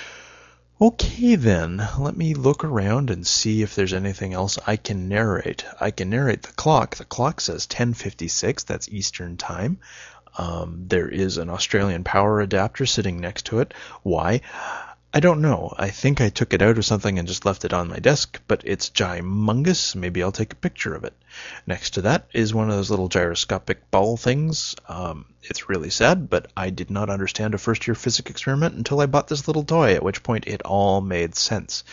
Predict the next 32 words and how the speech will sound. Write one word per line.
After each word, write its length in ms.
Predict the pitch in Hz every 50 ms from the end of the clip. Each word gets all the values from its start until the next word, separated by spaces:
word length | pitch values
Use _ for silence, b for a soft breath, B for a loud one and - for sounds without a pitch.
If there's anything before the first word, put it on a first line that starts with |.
| B B
Of 100 | B B
course, 300 | - 98 87 87 - - B B B B B B
that 140 | - 78 -
was 240 | 85 90 85 - - B B B B B B B B B
several 340 | - - - 127 120 113 107
years 300 | 104 104 104 98 - - -
after 340 | - 170 214 - - - 123
the 100 | 101 95
physics 360 | - - 101 92 98 98 -
experiment, 520 | 107 - - - 98 95 98 107 127 131 -
and 120 | 117 123
in 80 | 127 120
fact 240 | - 107 113 -
several 320 | - - 95 90 98 95 90
years 200 | 87 87 87 90
after 300 | 85 85 - - 82 85
I 60 | 87
graduated, 580 | 82 92 87 98 90 95 87 82 85 92 92 -
so 160 | - - 85
of 160 | 87 85 -
course 340 | - - 92 90 - - -
not 380 | 110 120 131 131 135 - -
in 240 | - 127 117 117 120
time 520 | 113 - - - - 98 95 98 98 95 90
to 120 | - -
be 140 | 92 87 95
useful 720 | 92 92 87 80 85 82 - - - - 92 90 90 - - -
at 320 | 73 73 76 78 - - - -
all. 720 | - - 76 78 69 67 57 52 50 50 50 50 - - _ B B B B B B B B B B B B B B B B B B B B - -
Next 280 | 127 180 175 - - -
to 100 | - 151
that, 300 | 185 208 196 131 - -